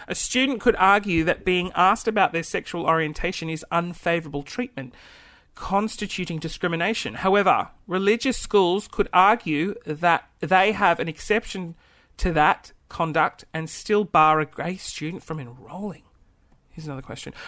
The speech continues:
What happens if a married teacher has a divorce or a student comes out as gay?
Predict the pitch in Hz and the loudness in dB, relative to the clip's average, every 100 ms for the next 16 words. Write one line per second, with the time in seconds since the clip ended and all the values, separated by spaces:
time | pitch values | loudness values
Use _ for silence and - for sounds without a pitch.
0 | - 269 302 294 302 277 262 208 190 185 | 0 2 4 2 2 2 2 2 4 4
1 | 196 202 - 247 262 190 160 170 165 175 | 4 2 0 -2 0 0 0 -2 -2 -2
2 | 196 208 156 - - 170 165 - 180 180 | 2 4 4 -2 -4 -4 -4 -6 -8 -8
3 | - 170 160 151 143 139 139 113 95 | -6 -4 -2 -2 -2 -4 -4 -6 -6